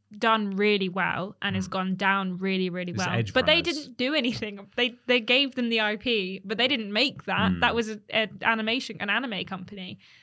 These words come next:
Speaker 1: They didn't make that, but because of that, that's why it's doing so well, and that kind of annoys me. Hey, I like,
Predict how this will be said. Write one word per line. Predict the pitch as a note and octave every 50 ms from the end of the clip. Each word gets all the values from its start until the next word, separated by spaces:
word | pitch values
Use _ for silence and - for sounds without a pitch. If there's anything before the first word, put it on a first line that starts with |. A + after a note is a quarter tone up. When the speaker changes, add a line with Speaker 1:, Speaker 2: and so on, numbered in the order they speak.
| _ _
Speaker 1:
They | - -
didn't | E4 C#4 A3
make | A#3 B3 B3 -
that, | - G#3 A3 B3+ - - - - - -
but | - A3+
because | A3 A#3+ A#3+ - F#4+ E4
of | D#4+ A#3+ F#3+
that, | F#3 F#3+ F#3+ G3+ G3+ - _
that's | - B3 B3 - - -
why | A#3+ A3+ G#3+ G3+
it's | G3+ - -
doing | - G#3 G3 G3 G3+
so | F#3+ G#3 G3 G3
well, | G3 G3 F#3+ F#3 F#3 - - -
and | A3 A3 A#3
that | C#4 - - -
kind | - A3+ G#3 G3
of | G3
annoys | F#3+ F#3+ F#3 F#3 F#3 F#3+ F#3+
me. | - F#3+ G#3 B3+ - - - _ -
Hey, | C#4+ B3 G3 F#3+ -
I | B3+ D4
like, | D#4 D4 C#4+ C#4 - - -